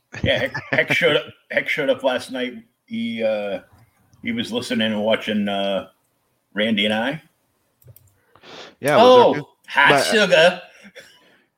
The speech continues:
Speaker 2: I wa-, I watched it,
Speaker 1: <laughs>
Speaker 2: but later. I wa-, I watched it on the replay.
Speaker 1: Cool.
Speaker 2: 'Cause, you know, fun fact that a lot of people don't know, I do have four kids. Two of mine and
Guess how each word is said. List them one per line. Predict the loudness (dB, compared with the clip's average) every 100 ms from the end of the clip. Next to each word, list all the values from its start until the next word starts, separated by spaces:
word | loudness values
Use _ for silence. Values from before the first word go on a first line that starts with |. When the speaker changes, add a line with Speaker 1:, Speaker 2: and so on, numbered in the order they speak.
| -2
Speaker 2:
I | 0
wa-, | 4 2
I | 2 4
watched | 4 4 4
it, | 2 2
Speaker 1:
<laughs> |
Speaker 2:
but | 0 -2
later. | -2 -2 -2 -6 _ _ _ _ _ _
I | -6 -6
wa-, | -4
I | -2
watched | -2 -4
it | -8
on | -10
the | -10
replay. | -8 -8 -10 _ _ _ _ _ _ _ _ _ _ _ -14 -12 -16 -16
Speaker 1:
Cool. | -12 -12 -14 _ _ _ _ _ _ _ -20 -20 -20 _
Speaker 2:
'Cause, | -2
you | 0
know, | -4 -6 _
fun | -6 -2 -2
fact | 0 0 2
that | 0 2
a |
lot | 2
of | 0
people | -2 -8
don't | -8 -6
know, | -4 -4
I | -4
do | -4
have | -8 -8
four | -10 -10
kids. | -10 -12 -14 _ _
Two | -10 -6
of | -2
mine | 0 2
and | 0 -6